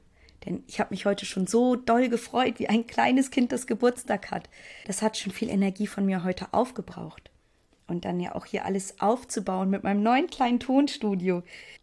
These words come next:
möchte ich gerne zum Ende kommen. Ich möchte euch von Herzen danken für jede einzelne Sekunde, die ihr mir eure Aufmerksamkeit,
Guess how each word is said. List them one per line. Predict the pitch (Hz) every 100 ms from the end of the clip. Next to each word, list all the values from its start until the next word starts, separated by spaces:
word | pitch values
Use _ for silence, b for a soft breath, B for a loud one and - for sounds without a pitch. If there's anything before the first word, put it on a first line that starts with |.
| _
möchte | 175 - 180
ich | -
gerne | - 170 175 175 175 b b b
zum | - 185
Ende | - 170 175
kommen. | 175 - 185 185 - _ _ _ _
Ich | - -
möchte | 214 214 - -
euch | - 180 - _ b b b _
von | - 196
Herzen | 180 - 214 214 - 214 196
danken | 175 170 - 180 - _ _
für | - 202
jede | 185 208 233 240 233 233 233 _ _ -
einzelne | 214 220 220 - 208 202
Sekunde, | 202 - 196 185 170 175 _ _ -
die | -
ihr | 220 214
mir | 208 208 - -
eure | 208 214 214 -
Aufmerksamkeit, | 196 - 190 180 - 185 175 - 170 180